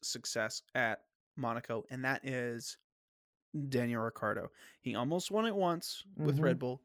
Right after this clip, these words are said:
Speaker 1: and then he did win it once with Red Bull. Uh, I think the f-, the, the second time he didn't win because his,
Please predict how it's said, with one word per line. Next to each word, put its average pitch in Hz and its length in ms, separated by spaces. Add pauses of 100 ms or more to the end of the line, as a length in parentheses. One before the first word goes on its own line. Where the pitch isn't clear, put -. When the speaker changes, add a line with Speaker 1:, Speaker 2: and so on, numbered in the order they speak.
Speaker 1:
and 127 120
then 117 100
he 127 140
did 180 380
win 127 180
it - 100
once 117 420 (720)
with 123 200
Red 101 160
Bull. - 180 (480)
Uh, 113 300 (240)
I 139 80
think 147 180
the 123 80
f-, - 200
the, 123 200
the 123 100
second 135 300
time 127 420 (300)
he 123 300
didn't 120 260
win 127 220
because 120 300
his, 110 240